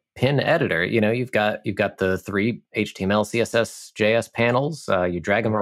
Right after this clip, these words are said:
Speaker 1: around. You've got the preview that's, that's draggable too. And, um,
Speaker 2: Surprisingly complicated, isn't it? You know?
Speaker 1: Very complicated. Uh, uh, who, who wrote that back in the day?
Speaker 2: Uh, David DeSandro helped with
Speaker 1: Uh,
Speaker 2: the,
Speaker 1: yeah.
Speaker 2: uh,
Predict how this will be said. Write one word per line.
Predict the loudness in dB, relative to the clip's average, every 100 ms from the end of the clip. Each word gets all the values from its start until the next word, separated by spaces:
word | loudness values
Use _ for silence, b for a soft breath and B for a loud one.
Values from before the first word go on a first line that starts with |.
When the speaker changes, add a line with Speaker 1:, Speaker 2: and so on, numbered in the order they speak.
| 2
Speaker 1:
around. | 2 2
You've | 0
got | 0 -2
the |
preview | -6 -2 0 2 0 0
that's, | -2 -4 -14 -8
that's | -8 -8 -10
draggable | -2 0 0 -2 -4
too. | -2 0 0 -2
And, | -2 -2 -4 -8 _ _ _ _ _ -2
um, | 0 0
Speaker 2:
Surprisingly | -2 -4 -4 -4 0 2 2 4 4 4 0
complicated, | 2 0 0 -4 0 0 0 -6 -10 _ -8
isn't | -6 -6
it? | -8 -10
You |
know? | -4
Speaker 1:
Very | 0 2 2 -2
complicated. | -6 -10 -8 -6 -6 -6 -10 -2
Uh, | 0 2 2 0 -6 _ _ _ 0
uh, | 0 0 -10 -16 -2
who, | 2 2 2
who | 2
wrote | 4 2 2
that | 2 0 -2
back | 0 2
in | 2
the | 2
day? | 2 2 0 -4 _ _ _ 0
Speaker 2:
Uh, | 2 4
David | 4 4 2
DeSandro | 4 4 6 4 4
helped | 0 -2
with | -6
Speaker 1:
Uh, | 0
Speaker 2:
the, |
Speaker 1:
yeah. | 2 4
Speaker 2:
uh, | 2 2 0